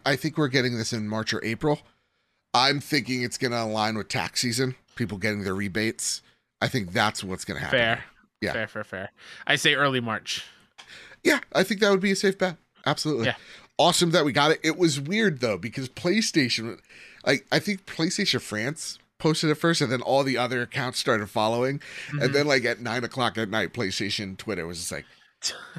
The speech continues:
Speaker 2: <laughs>
Speaker 1: "Uh,
Speaker 2: All
Speaker 1: this
Speaker 2: right.
Speaker 1: is supposed to be a
Speaker 2: Cool.
Speaker 1: blog post."
Speaker 2: <laughs>
Speaker 1: <laughs> Just, just put it out there. But awesome. Great. A lot of, a lot of awesome things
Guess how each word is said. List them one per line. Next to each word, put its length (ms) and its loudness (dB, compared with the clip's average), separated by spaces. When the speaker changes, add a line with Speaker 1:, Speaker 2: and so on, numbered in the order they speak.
Speaker 2:
<laughs> 0 -
Speaker 1:
"Uh, 300 0
Speaker 2:
All 440 6
Speaker 1:
this 80 6
Speaker 2:
right. 220 6
Speaker 1:
is 120 -2
supposed 340 4
to 60 -2
be 100 6
a 20 8
Speaker 2:
Cool. 80 6
Speaker 1:
blog 280 8
post." 600 4
Speaker 2:
<laughs> 100 4
Speaker 1:
<laughs> 40 4
Just, 640 0
just 260 -8
put 160 2
it 60 6
out 180 4
there. 140 0
But 200 -2
awesome. 440 4
Great. 320 4
A 80 2
lot 240 6
of, 180 2
a 80 -8
lot 220 6
of 80 4
awesome 300 2
things 280 -4